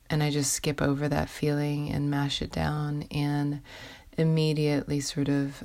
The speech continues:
um, go into the next project, that it doesn't serve me. Like, while not writing, I finish, I, like, figured out the ending to my third book, which was always really elusive.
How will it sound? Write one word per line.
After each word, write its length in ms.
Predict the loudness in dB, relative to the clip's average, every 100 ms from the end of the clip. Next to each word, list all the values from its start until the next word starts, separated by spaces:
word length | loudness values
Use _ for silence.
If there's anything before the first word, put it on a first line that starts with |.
| -8
um, 720 | -4 -2 -2 -4 -4 -6 -8 -14 -20 -20 -6
go 180 | 0 0
into 320 | 0 -2 -4
the 160 | -2 0
next 380 | 0 -2 -4 -2
project, 680 | 0 0 0 -2 -2 -6 -2
that 300 | 0 0 -2 -4
it 140 | -4
doesn't 280 | 0 0 0
serve 460 | -2 -2 -2 -4 -2
me. 340 | 0 0 -2 -8 -18 -18 -16 -18 -10 0
Like, 200 | 2 2
while 400 | 0 2 2 2
not 400 | 2 0 0 0
writing, 440 | 0 2 0 0
I 80 | -2
finish, 600 | 0 0 2 0 -2 -4 -12 -20 -14 -2
I, 240 | 2 2
like, 220 | 2 2 2
figured 360 | 0 2 4
out 320 | 2 2 -2
the 320 | -2 2 2 2
ending 360 | 0 2 0 -2
to 200 | -2 0
my 160 | 0
third 320 | 2 2 2 2
book, 380 | 0 0 0
which 240 | -2 0 2
was 100 | 2
always 320 | 4 2 2
really 220 | 2 4
elusive. 760 | 4 0 -2 -2 0 0 -4